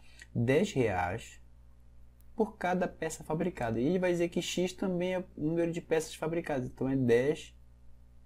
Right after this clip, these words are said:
x, tá bom? Essa é a função que calcula o custo de produção dessa empresa. E o que é que ele vai dar pra gente? A gente, ele vai dar um valor aqui, ó, três mil e duzentos.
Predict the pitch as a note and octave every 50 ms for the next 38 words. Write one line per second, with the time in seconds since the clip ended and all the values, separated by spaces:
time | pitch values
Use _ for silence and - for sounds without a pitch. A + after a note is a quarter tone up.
0 | - - - - - - - - - C#3 A2 - - - - - - - - -
1 | - - - - - - - - - - - G2 F2 G2 B2 D#3 - - - -
2 | - A2 A2 - A2+ A2 - - C3 C3+ C#3 - A#2+ B2 - - - A#2 B2 B2
3 | - - - B2+ B2+ C3+ C3 B2+ B2+ - C#3 D3+ D3 C#3 C3+ - C#3 C#3+ C#3 C3
4 | - - B2 C3+ C3 C3+ - D#3 D3+ - - A2 F#2+ F2 D#2 D#2+ - - - -
5 | - - - - - - - - - - - - - - - - - - - -
6 | - - - - - - - - G#2+ G#2+ - C3 B2 - C3 B2+ A#2 A#2+ A#2 A2
7 | G#2 - - A#2 A2+ A2+ G#2+ G2 F2+ - G2 F#2+ A2 A2+ - - - A2 A2 B2
8 | C3 B2+ C3 C3+ C3+ C#3 B2+ B2 B2 C3 C3 A#2+ - - - C3+ B2 A2+ G2 G2+
9 | - - - - - - - - - - - - - - - - - - - -
10 | - - - - - - - - - - - - F3+ G3 F#3+ E3+ D3+ D3+ D#3 E3+
11 | F3 F3 E3 F3 F3 D#3 C#3 C3+ C3 B2+ B2+ - A2+ - -